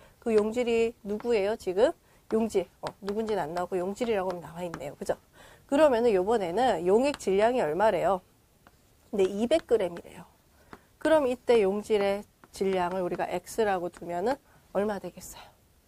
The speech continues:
자, 백일 때 삼십이면, 이백이면 육십 되겠죠. 그래서 정답, 용질의 질량은 육십인 거예요. 그래서 이백에 육십 있든, 백 그램에 삼십 있든, 요게 전부 다 농도로 나타내면 똑같아요. 삼십 퍼센트로.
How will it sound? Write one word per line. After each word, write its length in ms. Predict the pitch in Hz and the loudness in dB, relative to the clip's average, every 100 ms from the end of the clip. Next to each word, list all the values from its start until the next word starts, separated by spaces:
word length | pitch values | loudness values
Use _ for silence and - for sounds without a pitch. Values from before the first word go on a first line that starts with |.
| _ _ _ _ _ _ | _ _ _ _ _ _
자, 100 | - | -8
백일 360 | 190 233 - 311 | 0 2 4 0
때 120 | - | -2
삼십이면, 560 | 240 247 240 202 220 208 | -2 -4 -4 -4 -4 -2
이백이면 440 | 196 220 214 277 - - | -2 -2 0 -2 -4 -8
육십 300 | 240 - - | -8 -8 -8
되겠죠. 440 | 202 - - 202 208 _ - | -8 -10 -10 -8 -8 _ -16
그래서 380 | - - - | -16 -4 -2
정답, 420 | 262 185 175 180 - | -2 -6 -12 -10 -6
용질의 360 | 190 214 180 | -6 -4 -6
질량은 320 | 170 170 202 | -8 -8 -6
육십인 400 | 202 220 254 202 - | -6 -6 -6 -8 -10
거예요. 140 | - - - - | -20 -20 -18 -8
그래서 140 | 240 | -6
이백에 500 | 208 254 349 330 285 | -4 0 0 2 -2
육십 320 | 202 - 269 | -4 -6 -8
있든, 400 | 208 - - 262 - - _ | -8 -10 -8 -8 -10 -20 _
백 180 | - 247 - | -2 -2 0
그램에 360 | 330 277 233 | 2 2 0
삼십 400 | 233 294 285 226 | -4 -6 -4 -6
있든, 380 | 185 - 202 185 | -8 -6 -4 -2
요게 200 | 208 240 | 0 2
전부 300 | 233 220 233 | 2 0 0
다 260 | 254 269 311 | 4 4 4
농도로 380 | 226 233 254 214 | 0 2 2 0
나타내면 600 | 156 - 165 175 165 165 | -2 -8 -8 -8 -8 -8
똑같아요. 480 | 214 226 214 - 165 | -6 -6 -8 -12 -16
삼십 340 | - 202 - | -12 -12 -12
퍼센트로. 640 | - - - - 165 202 | -14 -14 -16 -12 -4 -4